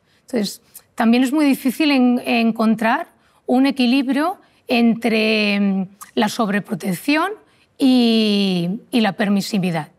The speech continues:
Entonces, deberíamos cambiar nuestra forma de acompañarles. Al final, nuestros hijos lo que necesitan es que estemos presentes y disponibles, que les acompañemos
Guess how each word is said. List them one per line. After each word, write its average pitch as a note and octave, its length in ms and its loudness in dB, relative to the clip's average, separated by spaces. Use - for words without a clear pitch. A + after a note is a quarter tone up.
Entonces, B3 420 0
deberíamos B3+ 560 0
cambiar B3+ 500 0
nuestra A#3+ 380 0
forma C4 440 0
de A3 280 0
acompañarles. F3+ 960 -2
Al G3+ 60 -12
final, B3 300 0
nuestros A#3+ 360 -6
hijos D4 400 -6
lo G#3+ 160 0
que A3 100 -2
necesitan A#3+ 680 -2
es - 160 -4
que C4 100 -2
estemos B3 440 -2
presentes A3 720 -2
y C4+ 60 2
disponibles, F#3 880 -4
que A3 120 -2
les G#3 180 -2
acompañemos A#3+ 1000 0